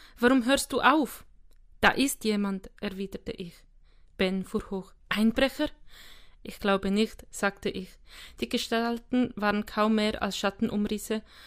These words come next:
aber sie kamen mir bekannt vor. Ich richtete mich auf. Ein Schlüssel wurde ins Schloss gesteckt. „Komm“, rief ich Ben aufgeregt zu. Noch ehe wir am Eingang waren, ging die Tür auf. „Papa?“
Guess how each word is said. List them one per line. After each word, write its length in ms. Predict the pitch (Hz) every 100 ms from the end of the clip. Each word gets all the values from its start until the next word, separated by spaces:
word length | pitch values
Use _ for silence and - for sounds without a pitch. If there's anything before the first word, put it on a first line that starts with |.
| -
aber 240 | - 247 269
sie 140 | -
kamen 360 | - 220 226 226
mir 160 | 226
bekannt 420 | 226 - 202 185
vor. 280 | 180 180 180 - - - - - -
Ich 200 | 220 -
richtete 360 | 214 - 208 202
mich 220 | 202 -
auf. 340 | 208 214 - - - - - - -
Ein 140 | 247
Schlüssel 400 | 247 254 247 247
wurde 260 | 226 226 -
ins 180 | 226
Schloss 300 | - 214 202
gesteckt. 500 | - 196 - 185 - - - - - -
„Komm“, 400 | - 247 320 269 - - -
rief 200 | 247 240
ich 120 | 233
Ben 300 | - 214 220 -
aufgeregt 560 | 202 202 - 202 214 -
zu. 240 | - 185 180 - - - -
Noch 180 | - 202 -
ehe 300 | 208 208 208
wir 100 | 214
am 120 | 196
Eingang 420 | 185 202 214 214
waren, 320 | 202 202 214 220
ging 180 | - 208
die 140 | 220
Tür 300 | - 196 180
auf. 120 | 180 - - _ _ - _
„Papa?“ 540 | - 190 196 254 302